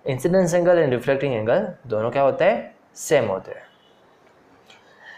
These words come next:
तो जो medium था, वो medium पहले तो हमारा transparent medium था,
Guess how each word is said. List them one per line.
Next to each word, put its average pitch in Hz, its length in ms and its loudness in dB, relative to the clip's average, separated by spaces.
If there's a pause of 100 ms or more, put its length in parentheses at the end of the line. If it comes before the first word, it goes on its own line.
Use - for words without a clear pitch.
(320)
तो 226 140 6
जो 233 180 4
medium 220 520 6
था, 196 180 4
वो 170 100 6
medium 170 300 6
पहले 180 180 4
तो 175 80 6
हमारा 175 160 4
transparent 156 560 2
medium 156 300 2
था, 160 400 -4